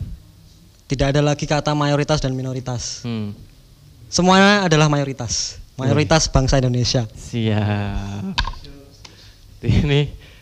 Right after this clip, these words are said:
Speaker 2: keren-keren ini mereka berdua ini. Jadi yang satu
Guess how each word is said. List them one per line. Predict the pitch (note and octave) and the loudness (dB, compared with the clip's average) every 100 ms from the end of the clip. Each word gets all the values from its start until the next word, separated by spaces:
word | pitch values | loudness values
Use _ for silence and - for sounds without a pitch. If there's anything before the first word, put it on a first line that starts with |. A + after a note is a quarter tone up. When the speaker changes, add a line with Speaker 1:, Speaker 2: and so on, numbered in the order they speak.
| - - | -18 -8
Speaker 2:
keren-keren | B2 C3 C3+ C#3+ C3+ | -4 0 4 4 2
ini | B2 | 0
mereka | A#2 A2+ A2 | 0 2 0
berdua | A2+ G#2+ A2+ A2 | 0 -2 0 0
ini. | G#2 G#2 G#2 G#2+ - - - - - - - - | 0 -2 -6 -8 -16 -20 -20 -20 -20 -20 -20 -12
Jadi | A2+ A2+ B2+ B2+ - - - | -8 -2 0 0 -4 -12 -8
yang | A#2 | -6
satu | A2+ A2+ - C#3+ D3 | -4 -4 -2 -2 -2